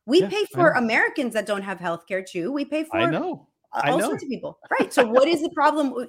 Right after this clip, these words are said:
Speaker 1: So you're okay paying for those people, but not the, the little brown people that cross the border? Is that what you're saying?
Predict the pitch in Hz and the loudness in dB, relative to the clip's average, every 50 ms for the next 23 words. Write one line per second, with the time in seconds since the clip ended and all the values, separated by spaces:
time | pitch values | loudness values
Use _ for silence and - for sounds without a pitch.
0 | 262 262 - 285 269 233 269 262 254 254 269 240 254 240 269 262 262 254 - 208 | -6 -4 -2 -2 2 4 4 4 4 0 -2 -2 -2 -2 -2 -4 -4 -4 -6 -6
1 | 196 208 254 294 - - 208 175 - 170 175 214 226 233 240 233 233 240 240 220 | -4 -2 -2 -2 -4 -6 -10 -8 -6 -6 -4 -4 -4 0 2 4 6 4 4 2
2 | 214 226 214 190 208 208 214 196 220 220 208 - 208 202 208 196 214 214 - 202 | 0 0 0 2 0 -2 -4 -4 -4 -6 -4 -2 -2 -2 -2 -4 -6 -10 -6 -6
3 | 190 185 - - 202 208 - 202 190 180 190 196 - 320 294 208 190 190 - 254 | -6 -6 -4 -4 -4 -4 -6 -10 -8 -4 -4 -2 -2 -2 -4 -4 -4 -6 -6 -8
4 | - 311 311 - 349 359 403 | -12 -12 -12 -8 -8 -8 -8